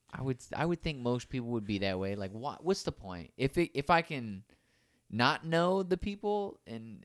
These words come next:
and be with somebody who I don't know, what's, you know, everybody's got a past, but shit, I don't wanna have to be close to it. Okay. Uh, have you ever used a,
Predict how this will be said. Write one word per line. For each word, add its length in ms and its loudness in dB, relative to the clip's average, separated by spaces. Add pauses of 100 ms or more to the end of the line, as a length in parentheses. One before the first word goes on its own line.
and 100 -12
be 100 0
with 120 -4
somebody 300 -4
who 120 -2
I 80 0
don't 300 -4
know, 180 -6
what's, 240 -10
you 180 -12
know, 160 -12 (120)
everybody's 480 -2
got 160 2
a 40 -4
past, 440 -6
but 240 -12
shit, 480 -10 (100)
I 40 -10
don't 100 -6
wanna 140 -4
have 160 -8
to 60 -16
be 100 -16
close 340 -10
to 80 -12
it. 100 -12 (380)
Okay. 420 0 (600)
Uh, 320 6
have 220 0
you 120 -4
ever 460 2
used 400 -4 (100)
a, 140 0